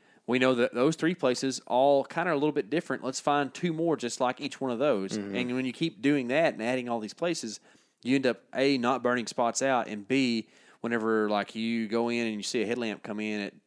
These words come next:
Speaker 1: you know, about forty-five minutes too late, then
Speaker 2: Yeah.
Speaker 1: you know you can, well,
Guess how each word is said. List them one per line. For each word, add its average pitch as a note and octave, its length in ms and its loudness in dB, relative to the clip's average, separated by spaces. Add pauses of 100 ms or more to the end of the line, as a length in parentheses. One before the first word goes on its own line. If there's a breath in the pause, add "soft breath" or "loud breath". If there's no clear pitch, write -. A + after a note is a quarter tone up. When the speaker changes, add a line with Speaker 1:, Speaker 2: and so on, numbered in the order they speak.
Speaker 1:
you G2+ 160 -8
know, F#2 300 -8 (400)
about G#2+ 220 -2
forty-five G#2+ 420 -2
minutes G#2+ 180 -8
too A2 160 -10
late, G#2 460 -2
then G2 480 -6
Speaker 2:
Yeah. G2+ 420 0
Speaker 1:
you A2 120 -4
know G#2+ 180 0
you G#2+ 160 -2
can, - 240 -10
well, G#2+ 320 -2